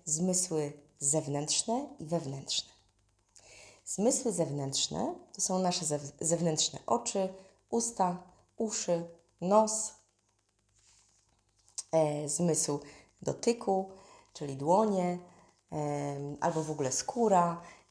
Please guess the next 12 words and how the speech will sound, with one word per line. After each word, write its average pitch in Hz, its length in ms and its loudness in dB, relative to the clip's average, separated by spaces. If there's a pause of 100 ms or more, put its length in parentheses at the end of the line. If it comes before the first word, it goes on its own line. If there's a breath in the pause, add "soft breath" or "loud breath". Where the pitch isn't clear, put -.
(120)
i 302 360 4 (300)
smak. - 560 -10 (1500 loud breath)
I 165 60 -6
zmysły 226 420 2
zewnętrzne 175 880 0 (540)
to 185 100 -8
są 180 460 -2
detektory, 175 880 0 (800 loud breath)
czyli - 260 -2
one 302 200 4
będą 254 340 4
wykrywać 262 840 0